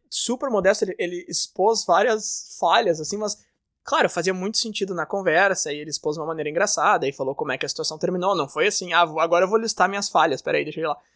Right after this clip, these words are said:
Não, não foi nada disso, assim, foi um negócio bem natural, e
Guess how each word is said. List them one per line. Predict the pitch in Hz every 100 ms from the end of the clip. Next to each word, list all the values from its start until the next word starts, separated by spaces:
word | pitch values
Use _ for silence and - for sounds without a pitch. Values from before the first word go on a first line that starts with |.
| _ -
Não, | 190
não | 117
foi | 139
nada | 143 151 180
disso, | 214 143
assim, | -
foi | 143 120
um |
negócio | 113 - 139
bem | 139
natural, | 143 170 147 139 214 - _ _ _ _ -
e | 165 165 165